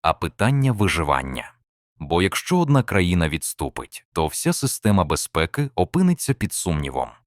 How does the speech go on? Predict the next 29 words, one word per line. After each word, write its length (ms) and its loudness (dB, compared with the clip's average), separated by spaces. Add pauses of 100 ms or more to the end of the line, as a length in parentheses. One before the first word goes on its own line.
У 100 -2
контексті 560 0
України 560 2
цей 220 0
фактор 480 -2
особливо 580 0
відчутний. 720 -4 (160)
Війна, 460 2
що 240 -2
триває 420 2
вже 220 0
кілька 380 -2
років, 340 0 (300)
стала 440 0
полігоном 680 4
для 140 2
вивчення 540 0
нових 360 2
форм 440 0
гібридних 520 -2
операцій. 680 -4 (180)
І 100 -2
тепер 340 0
ці 180 0
методи 420 4
можуть 360 4
бути 240 0
перенесені 640 2
на 140 4